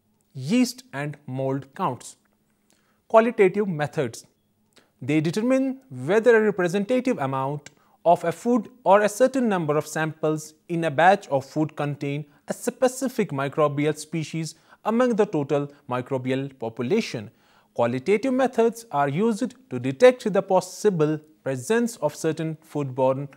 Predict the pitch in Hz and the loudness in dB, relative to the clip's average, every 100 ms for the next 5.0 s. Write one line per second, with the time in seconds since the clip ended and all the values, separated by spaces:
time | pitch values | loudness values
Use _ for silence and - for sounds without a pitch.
0 | _ 170 165 208 185 214 214 - _ _ | _ -2 2 2 2 -2 -4 -12 _ _
1 | _ - - - 262 - 208 196 156 156 | _ -4 -2 2 2 2 -2 0 2 2
2 | 156 - - _ 226 226 247 214 185 147 | 0 -4 -20 _ 2 4 6 6 2 -2
3 | - 139 127 127 131 _ _ - - 240 | 0 0 0 -6 -10 _ _ -2 4 4
4 | 240 202 165 151 147 147 139 139 139 - | 4 -2 -2 -4 -4 -4 -2 -4 -6 -20